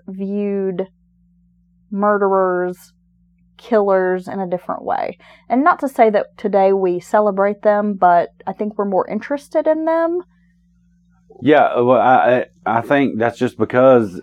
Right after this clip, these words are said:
Speaker 2: it took that long, you know, from back in the day when, you know, the cops started thinking and developing, you know, the whole Mindhunters thing, and,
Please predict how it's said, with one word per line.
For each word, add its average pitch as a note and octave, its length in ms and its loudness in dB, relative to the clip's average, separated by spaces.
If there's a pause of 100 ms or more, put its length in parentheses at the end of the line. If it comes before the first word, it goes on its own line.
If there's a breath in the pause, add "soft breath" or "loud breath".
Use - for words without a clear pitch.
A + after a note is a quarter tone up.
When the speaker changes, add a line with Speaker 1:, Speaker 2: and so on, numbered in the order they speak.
(100)
Speaker 2:
it G#2 140 0
took A#2+ 220 0
that A#2+ 240 4
long, A2 440 2
you F#2+ 140 -6
know, G2 160 0
from F#2 460 -8
back G#2 260 2
in G#2+ 80 -4
the G#2 80 -4
day G2+ 300 2
when, G2 300 -2
you F#2 100 -6
know, E2+ 260 -6 (420)
the F2+ 100 -6
cops G#2 340 2
started G#2 360 2
thinking G#2 460 -2
and F2+ 300 -6
developing, G2 720 0
you F#2+ 80 -6
know, F2+ 160 -6
the E2+ 100 -6
whole F#2+ 200 -2
Mindhunters F#2+ 600 -4
thing, G2 340 -2
and, D#2+ 160 -6